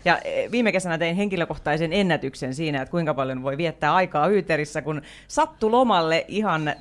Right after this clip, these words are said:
todella kauniit kelit, niin se meni oikeasti siis uimapuvussa ja, ja tota Yyterissä se koko kesäloma.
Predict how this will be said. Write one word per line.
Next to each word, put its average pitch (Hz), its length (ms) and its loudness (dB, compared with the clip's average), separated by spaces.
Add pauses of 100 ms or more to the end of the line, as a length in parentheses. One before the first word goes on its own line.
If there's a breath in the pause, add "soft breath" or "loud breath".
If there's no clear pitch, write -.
todella 175 380 4
kauniit 139 460 0
kelit, 185 360 0
niin 151 200 -4
se 170 120 -2
meni 170 220 -2
oikeasti 143 480 -2
siis 135 480 -6
uimapuvussa 147 840 -2
ja, 117 160 -2 (360 loud breath)
ja 139 100 0
tota 151 220 2
Yyterissä 147 480 2
se 139 80 -2
koko 156 200 0
kesäloma. 143 540 0